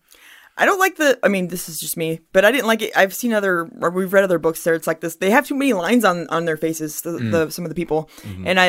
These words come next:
Speaker 1: and it distracts me.
Speaker 2: Yeah, his, his character model and anatomy is kinda, kind of, uh, off-putting for me too. Uh, this
Speaker 3: Mm-hmm.
Speaker 2: is interesting in terms of, uh, this is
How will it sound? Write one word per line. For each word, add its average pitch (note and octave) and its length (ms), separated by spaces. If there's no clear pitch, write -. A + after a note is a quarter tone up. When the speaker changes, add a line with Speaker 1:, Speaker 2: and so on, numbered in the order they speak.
Speaker 1:
and F3+ 120
it F3+ 200
distracts F3+ 420
me. D3+ 220
Speaker 2:
Yeah, B2+ 160
his, D#3 320
his E3 160
character C#3+ 380
model A2+ 320
and G2 120
anatomy G2 220
is F2 80
kinda, F2+ 380
kind G2 180
of, F2 200
uh, E2 400
off-putting G2 460
for F#2 120
me F2+ 140
too. F2+ 440
Uh, F2+ 300
this D#3 220
Speaker 3:
Mm-hmm. - 20
Speaker 2:
is D3 40
interesting A#2+ 380
in A2+ 140
terms B2+ 240
of, F2+ 140
uh, - 60
this C#3 300
is C#3 200